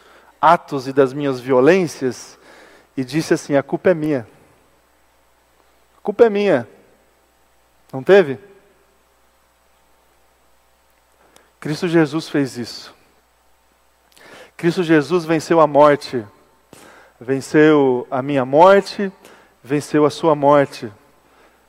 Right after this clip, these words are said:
É, se não for, se não fosse por ele, a gente receberia ju-, um julgamento de morte.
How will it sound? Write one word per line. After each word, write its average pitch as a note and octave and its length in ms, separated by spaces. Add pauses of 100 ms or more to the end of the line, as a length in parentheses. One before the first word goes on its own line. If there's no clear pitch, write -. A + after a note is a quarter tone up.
(420)
É, B2 260
se - 360
não D#3+ 120
for, D#3 460
se - 140
não E3 120
fosse F3+ 280
por D3+ 200
ele, E3 400 (400)
a C3+ 120
gente E3+ 640 (100)
receberia E3 840
ju-, C#3+ 240
um F#3+ 320
julgamento G3+ 580
de F3+ 120
morte. B2+ 600